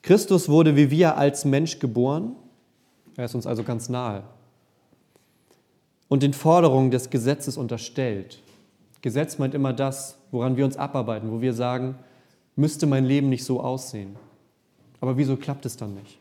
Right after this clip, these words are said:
Wieso scheitere ich auf manchen Punkten immer wieder?“ Auch das hat Jesus getragen. Er sollte uns befreien, die wir Gefangene des Gesetzes waren, damit wir zu Kindern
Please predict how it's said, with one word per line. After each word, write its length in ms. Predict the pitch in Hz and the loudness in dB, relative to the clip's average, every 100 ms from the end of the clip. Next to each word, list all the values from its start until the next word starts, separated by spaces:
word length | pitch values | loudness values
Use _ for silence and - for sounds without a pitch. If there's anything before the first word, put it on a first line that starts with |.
| _ | _
Wieso 400 | 127 147 139 143 | -2 0 2 0
scheitere 380 | - 139 143 127 | 0 -4 -4 -6
ich 100 | 110 | -8
auf 100 | 113 | -8
manchen 280 | 110 107 117 | -10 -10 -10
Punkten 280 | 135 120 123 | -10 -10 -8
immer 200 | 135 123 | -6 -4
wieder?“ 240 | 113 101 - _ _ _ _ _ _ _ _ _ | -6 -8 -14 _ _ _ _ _ _ _ _ _
Auch 140 | 131 - | -8 -2
das 260 | 151 143 | -4 -2
hat 80 | 117 | -2
Jesus 260 | 123 120 113 | -2 -2 -6
getragen. 460 | - - 117 101 - _ _ _ _ _ _ _ _ _ _ _ _ _ _ - | -10 -8 -8 -8 -14 _ _ _ _ _ _ _ _ _ _ _ _ _ _ -2
Er 100 | 139 | 2
sollte 300 | 127 170 180 | 6 6 4
uns 120 | 156 | 0
befreien, 720 | - 139 - 143 151 123 151 165 - _ _ _ _ _ _ _ - | -2 -8 -6 -4 -2 -2 -4 -8 -16 _ _ _ _ _ _ _ 0
die 180 | 139 | 2
wir 220 | 135 165 151 | 6 4 4
Gefangene 840 | 147 131 - 196 180 120 104 104 - _ _ _ - | 2 0 -4 -2 2 2 -2 -6 -16 _ _ _ -10
des 160 | 117 | -8
Gesetzes 560 | - 110 127 127 120 - | -4 0 0 -2 -6 -4
waren, 320 | 113 117 147 - _ _ _ _ | -4 -4 -8 -14 _ _ _ _
damit 240 | 123 131 | 0 2
wir 160 | 131 151 | 4 2
zu 160 | - 147 | 0 -4
Kindern 680 | - 175 170 120 104 101 | -2 2 4 2 -2 -8